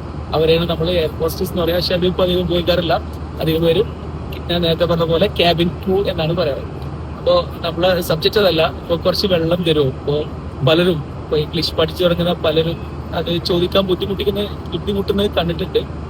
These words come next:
പക്ഷെ ഇത് വാട്ടർ എന്ന് പറഞ്ഞാൽ കിട്ടും. "Water please, അപ്പൊ give me water, can you give me some water?" അങ്ങനെയൊക്കെ പറഞ്ഞാൽ കിട്ടും. പക്ഷെ നമുക്ക് കുറച്ചുകൂടി സ്റ്റാൻഡേർഡ് ആയിട്ട് പറയണം, അല്ലേ? ഇവരെ ഒന്ന് ഇംപ്രസ് ചെയ്യിപ്പിക്കണം. അപ്പൊ അതെങ്ങനെ പറയുന്നതാണ്.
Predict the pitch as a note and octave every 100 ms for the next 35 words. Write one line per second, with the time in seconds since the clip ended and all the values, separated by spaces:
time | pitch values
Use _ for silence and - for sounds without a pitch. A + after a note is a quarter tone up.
0 | - - F3+ G3 F#3 F3+ - A3+ A3 A3+
1 | A#3 A3+ A3+ A3 F#3+ - - - - -
2 | F3 F#3 G3 F#3 F#3 - - - - -
3 | E3 F3+ F3 F3+ F3+ E3 F3 E3+ F3+ E3
4 | F3 F3+ F3 F#3 F3 E3+ E3 E3 - -
5 | - - D3+ F3 G#3 G#3 G#3 G3 G3 F#3
6 | G#3 G3+ G3 A3 G#3+ G#3 G#3 G#3+ - -
7 | - - - F#3+ G3 G#3 G3+ F3+ C#3+ -
8 | - - F3 D#3 C3 D#3 E3+ E3+ F#3 E3+
9 | D#3+ F3+ G3 F3+ D#3+ C#3+ - - - -
10 | D#3+ E3+ F3+ E3+ F3 D#3+ D#3 D3 C3+